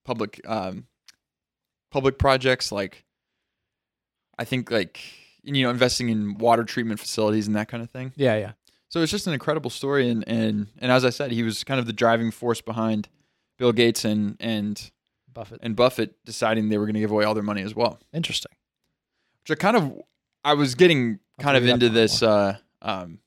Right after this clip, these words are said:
Speaker 1: topic, and I was kinda thinking I shoulda just chose the Giving Pledge.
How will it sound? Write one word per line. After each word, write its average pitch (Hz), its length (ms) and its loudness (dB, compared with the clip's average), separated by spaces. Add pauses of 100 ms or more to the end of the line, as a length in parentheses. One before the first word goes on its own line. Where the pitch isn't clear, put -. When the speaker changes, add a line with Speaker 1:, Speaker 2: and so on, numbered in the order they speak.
(200)
Speaker 1:
topic, 143 360 0
and 107 100 0
I - 40 2
was - 300 -6
kinda 127 200 -8
thinking 107 280 -10
I 101 40 -10
shoulda 117 240 -4
just 107 240 -8
chose 110 420 2 (240)
the 117 80 -14
Giving 127 300 4
Pledge. - 480 -12